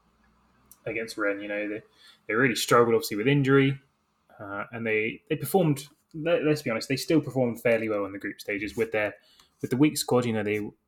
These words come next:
they obviously dropped winning positions against Sevilla twice, I think, you know, two nil up away from home and, and lost three two and, uh, and things like that. But with the squads they were putting out, they, they, they put in a really good effort. You know, drew away at Chelsea, drew,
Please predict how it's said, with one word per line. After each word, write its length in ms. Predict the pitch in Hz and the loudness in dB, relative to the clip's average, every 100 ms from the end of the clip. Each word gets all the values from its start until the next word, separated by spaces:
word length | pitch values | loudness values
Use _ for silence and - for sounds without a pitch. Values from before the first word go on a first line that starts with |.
| - | -20
they 160 | 98 95 | -16 -14
obviously 380 | 127 - 101 - | -12 -12 -12 -4
dropped 380 | 117 - - _ _ _ _ - _ _ _ | -4 -4 -12 _ _ _ _ -20 _ _ _
winning 240 | 123 117 110 | -4 -2 -4
positions 480 | 113 113 123 113 110 | -4 -4 -4 -6 -6
against 320 | 107 - - | -8 -8 -8
Sevilla 300 | 120 131 127 | -4 -2 -2
twice, 420 | - 127 123 - | -2 0 0 -2
I 60 | 123 | -8
think, 420 | 131 131 - - | -8 -12 -14 -16
you 80 | 120 | -10
know, 300 | 113 113 113 - _ - | -8 -8 -10 -18 _ -16
two 180 | - 120 | -8 -2
nil 140 | 113 | 0
up 120 | 113 | -2
away 180 | 117 113 | 0 -2
from 160 | 113 113 | -4 -8
home 300 | 110 110 110 | -8 -8 -10
and, 100 | 113 | -12
and 180 | 110 107 | -12 -10
lost 260 | 107 - | -10 -10
three 180 | - 107 | -12 -12
two 600 | - 113 107 110 113 113 | -10 -8 -6 -6 -6 -8
and, 220 | 107 104 | -10 -14
uh, 240 | 104 104 104 _ _ _ _ _ 113 | -10 -10 -12 _ _ _ _ _ -20
and 120 | 101 | -16
things 180 | 104 98 | -12 -8
like 140 | 104 | -4
that. 220 | 104 - - | -4 -6 -8
But 200 | 110 - _ _ _ _ _ - | -12 -12 _ _ _ _ _ -10
with 100 | 110 | -8
the 60 | |
squads 320 | - 151 139 | -2 0 2
they 80 | 127 | 2
were 100 | 117 | -2
putting 280 | 113 110 110 | -2 -6 -4
out, 180 | 107 107 | -4 -2
they, 200 | 107 104 | -2 -2
they, 260 | 110 110 - - | -6 -8 -10 -8
they 140 | 113 | -6
put 200 | 117 - | -6 -10
in 100 | 110 | -8
a 40 | 113 | -6
really 240 | 131 123 | -4 -4
good 180 | - 107 | -4 -4
effort. 360 | 101 - 101 - | -6 -6 -8 -8
You 60 | 104 | -12
know, 120 | 101 | -10
drew 220 | 127 123 | -4 -2
away 120 | 113 | -2
at 100 | - | -2
Chelsea, 760 | - 143 135 - 139 131 131 _ _ _ _ _ _ _ - | 0 0 0 -2 -2 0 -2 _ _ _ _ _ _ _ -10
drew, 200 | 113 | -4